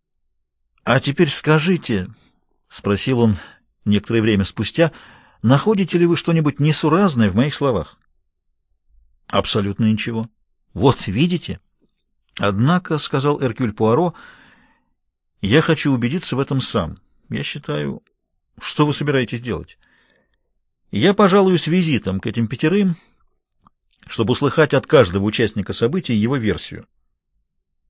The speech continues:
Инспектор Хейл меланхолически вздохнул. "Мсье Пуаро, но это ж чистое безумие. Ни одна версия не будет похожа на другую.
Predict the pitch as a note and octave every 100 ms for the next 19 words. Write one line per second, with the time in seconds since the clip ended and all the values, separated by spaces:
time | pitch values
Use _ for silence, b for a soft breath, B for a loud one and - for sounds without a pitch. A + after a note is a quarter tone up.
0 | _ _ _ - G#2+ - C#3 - B2 -
1 | C#3 C#3 A2+ - A2 A2 A2 A#2 A2+ G#2
2 | - G2 F#2 G#2 B2+ C3 B B B B
3 | B G2+ - B2 D3 G#2 F#2 E2+ F2 -
4 | _ _ _ _ - D3+ - - F3+ -
5 | C#3+ C3 C3 A#2 E2 E2+ A#2 _ _ _
6 | _ _ _ _ - A#2+ C3+ C#3+ C3 E3
7 | F3 C3 F#3 F3 - B2 B2 D3 C#3 -
8 | B2 - D3+ C3+ B2+ A#2+ B2+ C3 B2 F2